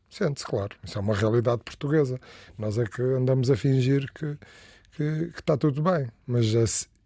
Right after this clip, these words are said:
n-, numa altura que se está a começar a falar nos cinquenta anos de vinte e cinco de Abril, devíamos começar a pens-, a pensar seriamente o que é que falhou e o que é que deveríamos mudar para que, de facto,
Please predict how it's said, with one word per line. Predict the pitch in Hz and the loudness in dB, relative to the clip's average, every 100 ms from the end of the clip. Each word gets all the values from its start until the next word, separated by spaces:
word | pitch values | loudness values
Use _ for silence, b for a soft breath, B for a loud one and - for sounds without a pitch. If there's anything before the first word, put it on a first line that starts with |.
| _ - | _ -2
n-, | 135 151 | 0 2
numa | 160 147 143 139 139 | 2 4 4 4 2
altura | 135 127 165 151 147 | 2 2 4 4 4
que | - 131 139 - B - | 2 0 -2 -2 B -12
se | - | -4
está | 156 147 | 0 0
a | |
começar | 135 110 143 | -2 -2 -2
a | 127 | 0
falar | 143 131 | 0 0
nos | 107 - | -2 -2
cinquenta | 127 120 107 127 | 0 0 0 0
anos | 120 | 0
de | 120 | 0
vinte | 117 | -2
e | |
cinco | 143 120 | -2 -2
de | 139 | -2
Abril, | 143 165 170 B B _ | -2 -4 -6 B B _
devíamos | 143 156 131 | 0 0 0
começar | 156 - 151 | -4 0 0
a | |
pens-, | 117 127 107 - - | 0 -2 -2 -8 -8
a | 120 | -2
pensar | 127 139 123 | 0 0 0
seriamente | - 151 135 127 139 151 | 4 4 6 4 2 0
o | 135 | -2
que | 156 | 0
é | 147 | -2
que | - | 0
falhou | 135 135 180 - b b b b | 2 2 2 -2 b b b b
e | 147 | -2
o | |
que | 143 | 2
é | 160 | 2
que | 123 | 2
deveríamos | 135 151 156 135 | 2 4 4 4
mudar | 147 143 160 175 | 4 4 4 2
para | 165 170 | 0 -4
que, | - | -4
de | - | -4
facto, | 175 185 - | 0 0 -2